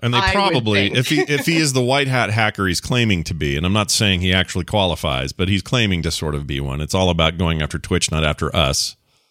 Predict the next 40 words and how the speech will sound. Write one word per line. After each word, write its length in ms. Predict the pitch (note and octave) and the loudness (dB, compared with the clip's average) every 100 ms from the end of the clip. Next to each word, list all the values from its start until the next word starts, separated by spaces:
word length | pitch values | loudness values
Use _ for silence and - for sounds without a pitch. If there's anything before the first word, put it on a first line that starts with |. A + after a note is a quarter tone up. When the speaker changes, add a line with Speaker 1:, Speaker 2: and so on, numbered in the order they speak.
| _ | _
Speaker 2:
Yes. 380 | E3+ D#3+ C#3 - | -4 0 0 0
Speaker 1:
as 180 | F2 D#2+ | -2 0
users. 460 | A#2+ A2 F2+ E2 - _ | 2 2 0 -2 -8 _
If 160 | G#2+ G#2 | -4 -2
that's 340 | A2+ C#3 - | 0 0 0
true, 440 | - - B2 D2+ | -2 0 0 0
if 80 | F2+ | -2
we 100 | F#2+ | -2
hold 200 | F#2 A2+ | 0 0
him 100 | G#2+ | 0
to 60 | G2 | 0
that, 340 | G2+ G2 F2 - _ _ _ _ _ _ | 2 2 0 -4 _ _ _ _ _ _
then 380 | - G2+ G#2+ G#2+ | -6 -2 0 0
that 120 | A#2 D#3 | 0 2
makes 220 | D3+ C3 | 0 0
me 60 | A#2+ | 0
think 240 | B2 A2 | -2 2
part 180 | A2+ G2+ | 0 0
two, 220 | - A2 | 0 0
part 220 | A2 F#2+ | 2 0
three, 240 | - A2+ F#2+ | 0 0 2
whatever 500 | F#2 F#2 E2 E2 E2+ - | 2 2 0 -2 -4 -4
comes 300 | G#2+ F#2 F2 | -2 0 0
out 180 | E2+ | 0
later, 460 | G#2 A2+ G2+ F2 F2 _ _ _ _ _ - | 2 0 2 -2 -4 _ _ _ _ _ -8
will 220 | F#2 G#2+ | 0 0
probably 360 | - C3+ A#2+ G#2+ | 0 -2 2 0
be 180 | F2 C#3 | 2 2
that 180 | A#2 | 2
user 260 | G2 G#2 G2 | 2 2 2
data, 300 | F2 F#2+ F#2+ | 2 2 2
but 160 | F#2 E2+ | 0 -2
part 260 | A#2+ A2 | -2 -2
one 240 | F#2+ A2+ A2+ | 0 0 0
was 120 | G2 | -2
a 60 | |
way 220 | F#2 F#2 F#2+ | 0 0 0
of 100 | E2+ | 0
telling 340 | - G#2+ G2+ | -2 0 0
everybody, 500 | E2+ E2+ E2 E2 D#2+ | 0 0 0 -2 -4